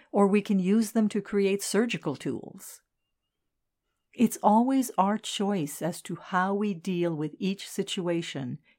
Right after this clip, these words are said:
each day. And the wonderful thing about life is that every day we get a do-over. We go to sleep at night and come back in the morning to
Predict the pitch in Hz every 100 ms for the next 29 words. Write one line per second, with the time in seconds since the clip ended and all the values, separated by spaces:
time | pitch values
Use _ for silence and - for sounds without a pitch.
0 | - 208 202 - 170 170 143 127 143 _
1 | _ _ _ _ _ _ _ _ - 185
2 | 160 147 139 175 185 - 190 - 190 185
3 | 185 185 175 175 226 233 - _ _ _
4 | - 185 165 190 185 - 208 262 277 214
5 | 185 185 208 202 220 233 196 262 294 156
6 | 156 147 - _ _ _ _ _ _ _
7 | - 160 151 147 143 - 160 165 - 180
8 | 165 233 - _ _ 170 156 147 190 202
9 | 208 233 262 247 196 165 165 190 208 196